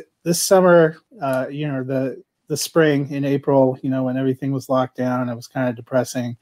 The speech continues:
E S P N, uh, launched The Last Dance, which was a ten-part documentary on the Chicago Bulls, and it was incredible. For those,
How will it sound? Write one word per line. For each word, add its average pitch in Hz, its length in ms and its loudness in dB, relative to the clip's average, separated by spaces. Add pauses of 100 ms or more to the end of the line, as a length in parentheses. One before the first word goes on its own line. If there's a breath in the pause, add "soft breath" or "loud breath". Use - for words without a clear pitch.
(760)
E 151 80 6
S 143 160 2
P 156 200 2
N, 139 460 2 (100)
uh, 135 340 2
launched 127 500 -4
The 131 60 -4
Last 127 360 -2
Dance, 117 400 -8
which 127 160 -12
was 127 140 -10
a 123 40 -14
ten-part 131 600 -2
documentary 123 840 -2 (140)
on 123 300 0
the 117 60 -8
Chicago 117 520 -2
Bulls, 113 460 -6
and 117 420 -6 (800 soft breath)
it 151 180 2
was 135 480 2
incredible. 117 800 -4
For 131 140 0
those, 131 440 2